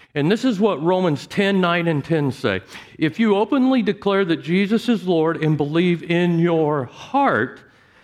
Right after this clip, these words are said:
that God has raised him from the dead," that's Easter, "you will be saved. For it is by believing in your heart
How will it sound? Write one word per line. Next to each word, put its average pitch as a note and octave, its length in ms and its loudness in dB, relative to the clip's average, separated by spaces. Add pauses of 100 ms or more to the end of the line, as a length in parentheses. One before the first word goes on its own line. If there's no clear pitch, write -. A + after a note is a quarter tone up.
(120)
that D3 80 -2
God D3 240 0
has A#2+ 100 -2
raised C#3+ 380 -2
him F3 240 2
from F3+ 400 0
the G#3 140 0 (280)
dead," E3 580 -2 (300)
that's A#2+ 240 -6
Easter, G3+ 580 0 (600)
"you F#3+ 120 2
will G#3 120 2
be G3+ 80 -2
saved. A3 480 -2
For E3+ 120 2
it F3+ 120 0
is E3+ 80 -2
by E3+ 180 2
believing F3 520 0
in F3+ 260 2
your E3 260 0
heart - 720 -4